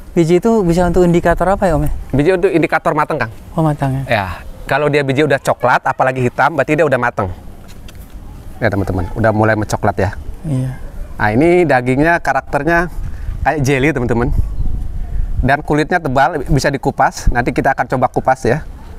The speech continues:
Speaker 2: Atau dari sini juga kelihatan, teman-teman. Tuh.
Speaker 1: Berair ya, Om, tamaki itu?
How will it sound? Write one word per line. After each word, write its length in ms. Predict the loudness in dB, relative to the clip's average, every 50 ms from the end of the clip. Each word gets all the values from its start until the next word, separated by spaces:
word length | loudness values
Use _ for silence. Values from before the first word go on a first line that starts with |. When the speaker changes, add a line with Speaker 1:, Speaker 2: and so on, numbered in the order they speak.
| -16 -16 -14 -14 -12 -12 -12 -12 -6
Speaker 2:
Atau 240 | -6 0 2 2 4
dari 160 | 4 2 2
sini 160 | 2 2 0
juga 240 | 2 0 0 0 0
kelihatan, 300 | 0 0 0 0 -2 -2
teman-teman. 320 | -2 -2 0 2 0 0 0 -2 -6 -6 -8 -8 -10 -6 -6 -4
Tuh. 160 | -4 -4 -4 -4 -6 -8 -8 -10 -10 -12 -10 -2 0
Speaker 1:
Berair 320 | 2 4 4 4 4 2
ya, 240 | 0 0 -2 -2 -4
Om, 40 | -6 -8 -10 -12 -4
tamaki 400 | -2 0 2 2 0 2 0 -2
itu? 120 | 0 -2